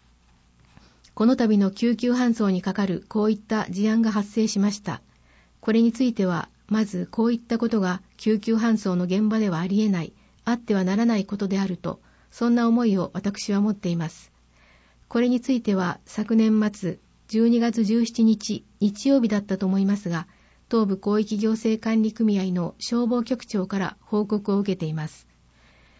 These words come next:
救急搬送中に搬送先の病院の医師からの指示が受けられない、そういった指示をしないといったメールが送信されてきたという報告を受けました。正直なところ、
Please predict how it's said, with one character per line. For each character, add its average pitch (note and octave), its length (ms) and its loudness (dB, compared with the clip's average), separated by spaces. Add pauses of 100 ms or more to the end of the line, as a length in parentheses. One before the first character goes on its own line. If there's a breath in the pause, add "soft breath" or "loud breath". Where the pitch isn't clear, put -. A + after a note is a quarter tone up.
(220 soft breath)
救 A#3+ 220 0
急 A3+ 180 0
搬 A3+ 220 2
送 A3+ 180 0
中 A3 240 0
に G#3+ 300 2 (160)
搬 A#3 260 0
送 A#3 180 0
先 A3+ 240 0
の A3 200 4
病 A3+ 240 4
院 A3+ 140 6
の G#3+ 80 4
医 A3 80 2
師 - 120 -6
か G#3 100 -2
ら F#3+ 80 2
の - 200 -4
指 - 60 -16
示 A3+ 220 0
が E3+ 120 -2
受 E3+ 140 -8
け G3+ 80 -2
ら G3+ 80 0
れ G3+ 100 0
な D#3+ 120 -2
い、 - 120 -8 (500 soft breath)
そ A#3+ 200 0
う B3 60 2
い A#3 40 0
っ - 20 -2
た A3+ 180 -6
指 A3+ 80 -4
示 A3 240 0
を F#3 80 0
し G#3 160 -2
な G#3 120 2
い G3 160 -2 (220)
と A#3 100 2
い A#3+ 40 2
っ A#3 40 -2
た A#3 180 -2
メ A3+ 160 6
ー A3+ 40 4
ル A3+ 120 4
が G#3+ 280 -2
送 A3+ 260 -2
信 A#3 220 2
さ A3+ 120 -2
れ A3 100 0
て G#3+ 120 -4
き - 60 -16
た A3+ 140 -6
と F#3+ 100 -4
い F#3 140 0
う F3 60 -2
報 G#3 220 -4
告 G#3 300 -2
を G3 40 2
受 F3+ 100 -4
け F3+ 60 -2
ま F3 120 -2
し - 100 -14
た。 - 180 -10 (1120 soft breath)
正 A#3 220 2
直 A#3 260 0
な G3+ 100 2
と G3 100 -6
こ F#3+ 140 -2
ろ、 - 180 -4